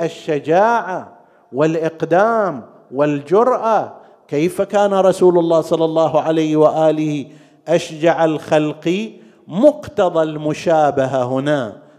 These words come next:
في الأخلاق أن يكون على هذه الدرجة العالية من الشجاعة والجرأة، ولعل هذا أيضًا يشير إليه كونه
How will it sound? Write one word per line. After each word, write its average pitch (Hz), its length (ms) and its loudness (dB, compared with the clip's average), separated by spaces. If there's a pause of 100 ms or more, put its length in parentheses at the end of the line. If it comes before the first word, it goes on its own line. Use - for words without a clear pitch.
في - 180 -4
الأخلاق 165 1040 -2
أن 143 160 -4
يكون 139 460 -4
على 127 280 -2
هذه 123 520 0
الدرجة 131 720 0 (440)
العالية 214 960 -2 (360)
من 139 140 -8
الشجاعة 135 840 -2
والجرأة، 165 880 -2 (460)
ولعل 139 680 -2
هذا 131 680 -2
أيضًا 151 320 0
يشير 123 680 -2
إليه 175 760 -2 (460)
كونه 233 840 0